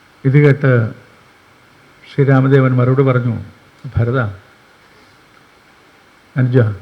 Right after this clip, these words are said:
നാം വനത്തിലേക്ക് വന്നത് പിതാവിൻ്റെ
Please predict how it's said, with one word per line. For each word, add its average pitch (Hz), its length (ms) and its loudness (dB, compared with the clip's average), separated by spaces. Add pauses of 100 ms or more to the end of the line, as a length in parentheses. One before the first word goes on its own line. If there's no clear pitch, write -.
(1600)
നാം 139 260 0
വനത്തിലേക്ക് 156 560 -2
വന്നത് 151 300 -6 (1800)
പിതാവിൻ്റെ 156 640 0